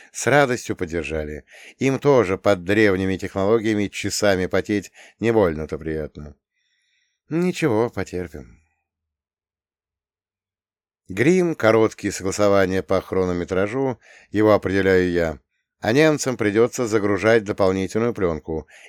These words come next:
и освобождать эфирное время. Транслироваться записи будут за германским медиахолдингом А Р Д.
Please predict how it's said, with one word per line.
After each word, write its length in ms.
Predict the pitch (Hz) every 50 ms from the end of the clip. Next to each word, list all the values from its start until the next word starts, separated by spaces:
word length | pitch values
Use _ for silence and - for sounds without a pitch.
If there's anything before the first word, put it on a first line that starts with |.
| _
и 100 | _ 110
освобождать 800 | 110 107 104 - 104 95 92 98 95 87 85 95 104 113 113 117
эфирное 500 | 107 - - 90 87 80 80 82 80 78
время. 380 | 73 67 62 - - _ _ _ _ _ _ _ _ _ _ _ _ _ _ _ _ _ _ _ _ _ _ _ _ _ _
Транслироваться 920 | - 117 139 147 143 - - 151 165 175 165 160 135 127 117 - - 117
записи 520 | 104 92 131 156 151 - - 101 - 104 104
будут 280 | 98 107 104 110 107
за 240 | 90 82 98 123 127
германским 1200 | 120 110 110 101 101 104 104 110 113 110 101 90 101 110 104 110 110 104 98 92 87 - - - 92
медиахолдингом 1000 | 95 95 90 98 95 90 - - 104 110 107 101 101 98 92 98 101 98 92 - _ - - - - - - _ _
А 160 | 107 107 104 - -
Р 240 | - 101 98 98
Д. 300 | 98 92 90 80 - -